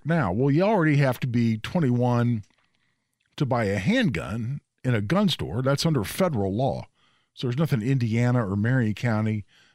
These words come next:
or the city of Indianapolis can do to fit, to change that. But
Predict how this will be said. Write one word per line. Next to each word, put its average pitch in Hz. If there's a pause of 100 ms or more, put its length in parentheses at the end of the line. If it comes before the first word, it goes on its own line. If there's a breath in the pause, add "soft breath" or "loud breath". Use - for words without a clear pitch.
or 113
the 101
city 123
of 110
Indianapolis 110
can 123
do 113
to 82
fit, - (100)
to 92
change 117
that. 110 (920 soft breath)
But 139